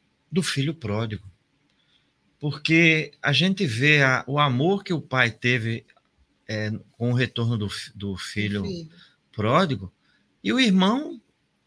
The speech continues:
Speaker 1: estava enfurecido porque ele tinha, quer dizer, é, é, gasto tudo que, que o pai deu, que, quis a parte dele, foi viver,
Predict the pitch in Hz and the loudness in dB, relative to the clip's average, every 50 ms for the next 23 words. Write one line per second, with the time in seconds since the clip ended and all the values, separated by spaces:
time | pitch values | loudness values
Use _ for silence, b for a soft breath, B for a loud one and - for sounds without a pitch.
0 | _ - - 202 226 - - - - 175 165 170 185 196 196 240 262 269 285 - | _ -12 -4 0 4 4 4 4 4 4 6 6 6 4 0 -4 -4 -4 -4 -4
1 | 277 247 202 - - 214 240 285 - - - - - 165 175 - 190 262 262 - | -2 -2 -2 -2 -4 -4 -2 -2 0 0 0 2 2 2 0 0 -2 -4 -6 -6
2 | - 294 - - - - - 139 139 143 160 185 220 - - _ b b b b | -6 -6 -6 -6 -6 -2 2 4 4 4 4 2 -2 -4 -8 _ b b b b
3 | b b b b _ _ - - 175 175 180 202 202 180 156 _ - 135 139 143 | b b b b _ _ -6 -2 0 2 2 2 0 -2 -4 _ -6 -2 -2 0
4 | 147 156 170 190 208 220 220 202 170 156 143 147 170 147 131 143 131 - - - | 0 0 0 -2 -2 -2 -4 -4 -4 -6 -6 -6 -6 -4 -4 -4 -6 -6 -12 -16
5 | - - 131 - 104 131 147 143 104 - 135 131 117 131 131 127 139 147 147 143 | -14 -14 -10 -8 -6 -4 -4 -4 -4 -4 -6 -8 -8 -8 -4 0 4 6 6 4
6 | 131 - - - 127 117 - - 143 147 135 131 - - 127 135 131 127 98 104 | 4 2 -4 -6 -10 -10 -4 -2 0 0 0 -2 -6 -6 -4 -4 -4 -4 -6 -8
7 | 101 - 120 127 123 107 - - 120 127 131 120 123 131 135 147 175 208 240 226 | -10 -10 -10 -8 -10 -8 -4 -2 0 0 0 0 0 0 0 0 0 -2 -4 -6
8 | 196 - 170 139 139 135 - 143 147 127 135 123 - - 127 127 123 - 165 139 | -6 -6 -4 -4 -4 -4 -2 0 2 2 2 2 2 2 2 2 2 0 -4 -2
9 | 131 151 180 202 220 262 262 240 - B B B B B B - - - 160 170 | -2 0 0 0 -2 -2 -4 -8 -10 B B B B B B -12 -6 -2 2 4
10 | 170 160 143 139 151 135 113 120 131 135 135 131 127 123 120 117 95 107 87 87 | 4 4 4 2 2 0 0 2 2 2 4 2 2 0 -2 -4 -6 -6 -8 -12